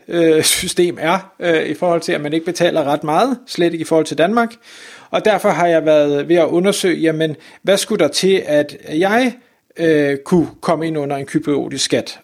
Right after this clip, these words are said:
Og, øh, der har, det har jeg brugt meget tid på at snakke med revisorer og, og eksperter om, og, og det er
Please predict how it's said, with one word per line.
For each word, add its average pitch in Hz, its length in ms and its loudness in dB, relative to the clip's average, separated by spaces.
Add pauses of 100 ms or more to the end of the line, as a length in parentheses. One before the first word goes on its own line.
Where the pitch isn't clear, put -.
(100)
Og, 160 360 0
øh, 156 360 -2
der 214 60 2
har, 214 160 2
det - 80 -14 (240)
har 160 280 -2
jeg 202 120 2
brugt 156 160 -2
meget 208 200 0
tid 233 120 -2
på 202 100 -2
at 180 80 0
snakke 175 240 0
med 156 80 2
revisorer 226 480 2
og, 160 300 2
og 147 100 -2
eksperter 180 400 0
om, 180 300 0 (400)
og, 185 260 2
og 165 220 -4
det 190 140 4
er 214 240 2